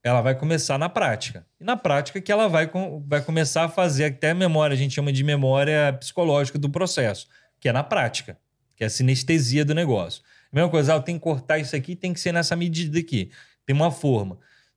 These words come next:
Ah, eu, no primeiro momento eu vou usar a forma, mas depois de um determinado momento, a gente até viu um processo de uma pessoa pesando o, a mussarela num, numa fábrica que a gente visitou aqui em Portugal, ela pegava,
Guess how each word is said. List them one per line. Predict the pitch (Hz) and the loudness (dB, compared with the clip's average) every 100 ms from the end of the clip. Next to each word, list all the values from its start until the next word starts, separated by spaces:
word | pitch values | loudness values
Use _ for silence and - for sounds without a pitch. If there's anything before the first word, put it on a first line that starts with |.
| _ _ | _ _
Ah, | 135 131 131 | 0 0 0
eu, | 156 165 - | 0 0 -2
no | 160 214 | 0 0
primeiro | 226 185 170 | 2 2 4
momento | 151 131 127 | 2 2 2
eu | 160 | 0
vou | 139 208 | 2 2
usar | 175 147 | 0 -2
a | |
forma, | 123 120 123 160 262 _ _ - | -2 -2 0 -2 -4 _ _ -6
mas | 196 | -2
depois | 208 214 214 | -2 -2 -2
de | |
um | |
determinado | 208 196 180 156 147 | -2 0 0 0 0
momento, | 127 135 160 | 0 0 -2
a | 139 | -2
gente | 135 | -2
até | 139 143 | 0 0
viu | 156 | 0
um | |
processo | 147 143 127 | 0 -2 0
de | 123 | -2
uma | 120 | -2
pessoa | 123 - 117 | -2 -2 -4
pesando | - 135 117 98 123 160 135 98 - _ _ _ _ | -2 0 0 -2 -4 -2 -4 -6 -12 _ _ _ _
o, | 113 107 104 104 | -4 -2 -2 -2
a | 107 | -4
mussarela | 107 113 - 110 113 110 | -4 -4 -2 0 0 -2
num, | 110 107 107 | -2 -4 -4
numa | 107 | -4
fábrica | 104 113 107 117 | -2 -4 -4 -12
que | 110 | -8
a | |
gente | 104 101 - 101 | -8 -10 -16 -16
visitou | 95 101 101 107 | -16 -18 -10 -8
aqui | 98 107 | -6 -6
em | |
Portugal, | 107 104 131 156 175 - - _ | -4 -4 0 0 0 -8 -20 _
ela | 254 | -2
pegava, | 269 254 151 160 190 | 0 0 2 2 0